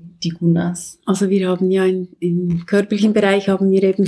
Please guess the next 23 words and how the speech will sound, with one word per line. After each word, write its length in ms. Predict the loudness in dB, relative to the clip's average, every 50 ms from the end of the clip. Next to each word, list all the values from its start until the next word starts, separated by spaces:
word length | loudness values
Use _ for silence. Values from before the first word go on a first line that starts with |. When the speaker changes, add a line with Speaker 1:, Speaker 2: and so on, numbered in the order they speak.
| 0
Speaker 2:
Vata, 320 | 0 -2 -2 -2 -4 -4 -6
Pitta, 360 | -6 -8 -20 -12 _ -6 -6
Kapha, 580 | -6 -6 -8 -8 -6 -6 -6 -6 -4 -2 -2 0
weil 200 | 2 2 2 2
alles, 360 | 0 0 2 2 2 0 0
was 200 | 0 -2 -2 -2
existiert, 760 | -4 -4 -4 -4 -4 -4 -4 -4 -4 -4 -2 -2 -2 -2 -4
ist 220 | -6 -6 -4 -2
auf 160 | -2 -2 -2 0
den 140 | -2 -2
fünf 280 | 0 0 -2 0 0 0
Elementen 640 | 2 2 2 2 2 2 0 0 -2 -2 -4 -4 -2
aufgebaut. 1000 | -2 -4 -4 -6 -8 -8 -6 -6 -6 -6 -6 -6 -6 -4 -4 -4 -4 -4 -6 -8 -10
Speaker 1:
Mhm. 60 | -8
Speaker 2:
Also 180 | -6 -6 -6 -6
sagen 340 | -6 -4 -4 -2 0 0 2
wir 140 | 2 2 2
mal, 220 | 2 0 0 0
alles, 320 | 0 0 0 0 -2 -2 -4
was 200 | -8 -6 -4 -2
grobstofflich 840 | -2 -2 -2 -4 -6 -4 -2 -2 -4 -4 -6 -6 -6 -6 -4 -2
ist. 420 | -2 -2 -2 -2 -2 -2 -2 -2 -2
Speaker 1:
Mhm. 140 | -4 -6 -8